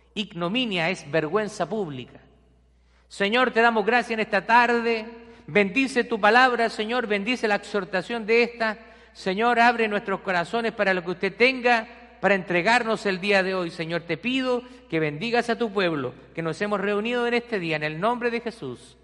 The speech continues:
Amén. Tome asiento, por favor. Bueno, vamos a, a ver el capítulo tres este día y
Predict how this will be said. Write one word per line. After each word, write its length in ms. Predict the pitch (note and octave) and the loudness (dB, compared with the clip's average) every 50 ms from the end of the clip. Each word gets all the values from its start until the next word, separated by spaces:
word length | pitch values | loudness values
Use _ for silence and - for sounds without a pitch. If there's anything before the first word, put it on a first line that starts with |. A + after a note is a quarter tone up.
| _ _ | _ _
Amén. 300 | D3+ D3 B2 A2+ G#2+ G2+ G#2 - _ _ _ _ _ _ _ _ | -10 -10 -10 -10 -14 -16 -20 -20 _ _ _ _ _ _ _ _
Tome 180 | G#3+ G#3+ F#3+ | -4 -2 -2
asiento, 320 | E3 - - D#3+ C#3+ - C#3 | -4 -4 -6 -8 -10 -8 -10
por 140 | C3+ C3 - | -12 -12 -12
favor. 260 | B2+ A#2+ A#2+ - - _ _ _ _ _ _ _ _ _ _ _ _ _ _ _ _ _ _ _ _ _ _ _ _ _ _ _ _ - - _ _ _ _ _ _ _ _ _ _ _ _ _ _ _ _ _ _ _ _ _ _ _ _ _ _ _ _ _ _ _ _ _ | -14 -16 -16 -16 -20 _ _ _ _ _ _ _ _ _ _ _ _ _ _ _ _ _ _ _ _ _ _ _ _ _ _ _ _ -20 -20 _ _ _ _ _ _ _ _ _ _ _ _ _ _ _ _ _ _ _ _ _ _ _ _ _ _ _ _ _ _ _ _ _
Bueno, 280 | - D#3 A3+ A#3+ A#3 G#3 | 0 2 4 4 6 6
vamos 340 | G3+ A#3 B3 C4 C4 B3+ B3+ | 6 6 6 6 4 4 4
a, 340 | A3+ G3+ F#3 E3+ D3 D#3+ - | 4 4 4 2 0 -2 -2
a 100 | E3 E3+ | 0 2
ver 140 | G3+ A#3 A#3+ | 2 2 2
el 180 | B3 G#3+ - | 0 0 2
capítulo 500 | - G3 F3 - B3 - B3 A3+ G3+ F3+ | 2 2 2 2 -2 -6 -2 -2 -2 0
tres 260 | E3+ B3 B3+ B3 - - | 2 2 2 2 0 -2
este 220 | G3 - - F3 | -6 -4 -2 -2
día 520 | D#3 D3 D3+ E3 F3+ G3 F#3 D#3+ D3 - - | -2 -2 -4 -6 -6 -8 -10 -12 -16 -18 -16
y 380 | - D3 D3+ D3+ D3 C#3+ C3+ | -14 -12 -10 -10 -10 -10 -12